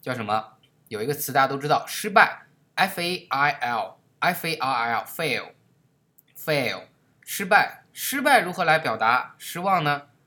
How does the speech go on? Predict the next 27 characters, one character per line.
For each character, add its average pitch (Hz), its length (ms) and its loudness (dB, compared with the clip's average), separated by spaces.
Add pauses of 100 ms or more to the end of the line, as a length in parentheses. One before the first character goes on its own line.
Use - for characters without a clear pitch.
(380)
啊， 101 220 -16 (680)
老 123 160 2
外 147 120 6
有 123 80 2
这 139 100 0
样 170 100 2
一 143 60 -2
种 131 100 -2
表 120 120 -2
达 104 100 -4
方 127 180 -6
式， 117 200 -8
叫 110 160 -4
做 113 340 -4 (480)
“I 120 200 -2
failed 139 600 -4
you，I - 1120 -10
failed 139 500 -4
you”， 107 320 -12 (520)
就 131 160 -8
是 110 440 -6 (400)
我 113 280 -2
让 135 160 0
你 107 80 -8
失 - 180 -8
望 131 220 4
了。 - 140 -16